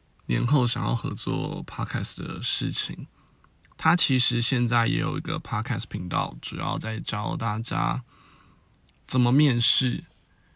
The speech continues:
呃，怎么准备履历等等，就是在求职的过程中，你可以做些什么让自己更加分。我跟他认识挺久了，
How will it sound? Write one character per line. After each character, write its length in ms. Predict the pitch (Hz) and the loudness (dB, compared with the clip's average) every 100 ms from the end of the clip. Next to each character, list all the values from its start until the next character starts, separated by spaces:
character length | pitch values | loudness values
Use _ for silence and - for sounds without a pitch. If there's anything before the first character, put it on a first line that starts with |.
| _ _ _ | _ _ _
呃， 280 | 123 120 120 117 | -4 -2 -2 -2
怎 120 | 120 | 0
么 160 | 120 | 2
准 300 | 123 120 113 | 2 2 2
备 560 | 110 131 120 117 - 120 - 123 | 4 4 4 2 0 -4 -8 -4
履 200 | 117 127 | -2 2
历 360 | 127 113 - - _ _ | 2 2 -2 -8 _ _
等 200 | 57 78 | -2 -2
等， 220 | 55 - - - - - - _ _ - - _ | -2 -6 -14 -20 -20 -20 -20 _ _ -20 -20 _
就 100 | - | -6
是 1040 | 110 117 110 - - - - - - 147 - _ _ - | -2 0 0 -2 -4 -6 -8 -8 -10 -12 -14 _ _ -2
在 300 | 131 117 117 | 2 2 0
求 340 | - 123 135 | 0 2 2
职 240 | 135 127 | 2 0
的 140 | 117 123 | 2 0
过 240 | 135 127 | 2 2
程 220 | 120 110 | 2 0
中， 280 | 107 110 110 | 0 0 0
你 80 | 107 | -2
可 160 | 107 113 | -2 -2
以 60 | |
做 260 | 104 113 110 | -2 -4 -2
些 200 | - 104 | -2 -2
什 180 | - 98 | -2 -4
么 140 | - | -6
让 240 | 127 - 107 | -4 -4 -2
自 140 | 107 | -4
己 80 | - | -6
更 240 | - - | -6 -8
加 240 | 101 - 80 | -6 -6 -8
分。 340 | - - 135 - _ _ _ _ _ _ _ _ _ _ - - | -8 -10 -10 -14 _ _ _ _ _ _ _ _ _ _ -20 -8
我 100 | 113 | -4
跟 100 | 120 | 4
他 80 | 135 | 6
认 160 | 156 135 | 8 8
识 140 | 143 | 6
挺 240 | 113 104 | 4 2
久 180 | 98 95 | 0 -2
了， 220 | 87 - | -4 -6